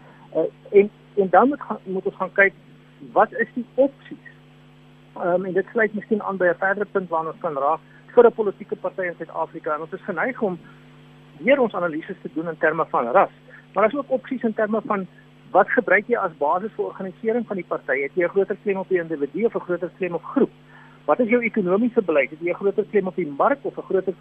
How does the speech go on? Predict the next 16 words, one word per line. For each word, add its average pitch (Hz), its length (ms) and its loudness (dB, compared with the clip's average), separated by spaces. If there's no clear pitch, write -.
klem 196 260 -2
op - 240 -10
'n 156 160 -4
meer 180 240 2
staatsbeheerde 185 720 0
stelsel? 127 460 -10
Wat 156 140 -4
is 220 100 -6
jou 226 120 4
politieke, 226 640 2
eh, 165 260 -6
idees? 156 380 -6
Het 160 100 -14
jy 185 120 0
'n 175 40 -2
groter 208 300 -2